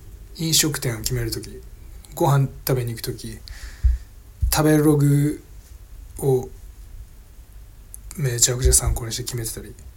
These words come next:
してませんか？すでにもうエーアイアルゴリズムに行動支配され始めてる気が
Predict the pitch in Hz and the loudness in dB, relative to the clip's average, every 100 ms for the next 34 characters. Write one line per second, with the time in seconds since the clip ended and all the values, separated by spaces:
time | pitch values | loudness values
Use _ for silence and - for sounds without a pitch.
0 | - - 135 120 - 110 - - - - | 0 2 2 0 -4 -6 -12 -16 -20 -20
1 | - - - - - - - - - - | -12 -4 -2 -2 -6 -10 -12 -14 -12 0
2 | - - 165 151 131 143 135 - - - | 4 4 4 4 4 2 0 -6 -18 -18
3 | - - - - - - - - 131 131 | -18 -18 -18 -18 -18 -18 -16 -6 -4 0
4 | 139 139 135 135 131 131 135 135 131 113 | 4 4 2 2 2 4 4 4 2 -2
5 | 107 113 135 135 135 131 151 127 120 - | -6 -2 0 2 4 4 4 4 4 4
6 | 127 131 131 - - 139 139 143 135 117 | 4 0 -2 -4 0 2 4 2 0 -6
7 | - - 127 120 | -8 -6 -4 -4